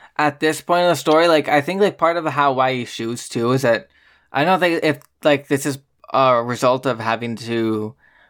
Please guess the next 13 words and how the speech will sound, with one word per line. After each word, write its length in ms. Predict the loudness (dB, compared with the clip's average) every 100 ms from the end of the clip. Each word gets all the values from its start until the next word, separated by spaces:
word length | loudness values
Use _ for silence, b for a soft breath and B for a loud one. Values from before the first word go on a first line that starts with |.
| b -6
watch 360 | 0 0 0
the 80 | -2
more 140 | -4
truncated 500 | -2 -4 0 0 0
movie 320 | 2 2 2 0
instead 300 | 2 0 0
of 120 | -2
the 80 | -4
show 320 | 0 2 2
where 520 | 0 0 0 -4 -8 -6
maybe 240 | -2 0
you 140 | 0
would, 140 | -2